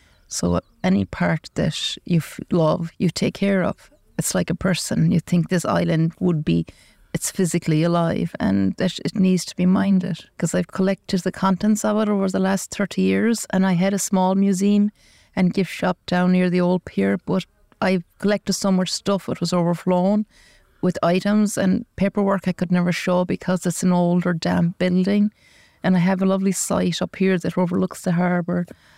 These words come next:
and the field is mine, and I don't have to buy a site, and I've got full planning permission now. All I need is a lot of money <laughs> to go and get some funding and hopefully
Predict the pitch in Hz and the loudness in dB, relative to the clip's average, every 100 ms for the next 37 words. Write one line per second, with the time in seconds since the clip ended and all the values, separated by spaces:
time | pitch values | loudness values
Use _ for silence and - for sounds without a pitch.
0 | - _ _ 190 185 180 185 175 - 180 | -20 _ _ 0 2 4 2 0 -6 -6
1 | 185 202 190 175 170 175 175 180 185 - | -2 0 0 0 0 0 2 2 2 2
2 | 180 175 170 175 175 175 170 175 175 - | 2 2 2 0 -2 -2 -2 0 0 -2
3 | 170 180 175 - - _ _ 180 175 180 | -2 0 -2 -6 -12 _ _ 2 2 2
4 | - 180 - 202 185 - 180 185 170 170 | 0 -4 -2 -2 -2 0 0 0 0 0
5 | 170 - 180 170 175 175 - _ _ - | 0 2 2 2 0 -2 -8 _ _ -2
6 | 185 185 180 185 185 180 185 175 190 196 | 2 2 2 -2 -4 -4 -2 2 2 2
7 | 180 202 - - - 202 190 185 180 _ | 0 -2 -6 -12 -6 0 0 0 -2 _
8 | _ _ _ _ - 202 - 190 - 190 | _ _ _ _ -6 -4 0 0 2 2
9 | 180 180 190 190 190 185 185 - 185 - | 4 4 2 2 2 2 2 0 -4 -2
10 | - 190 180 | -4 -2 -2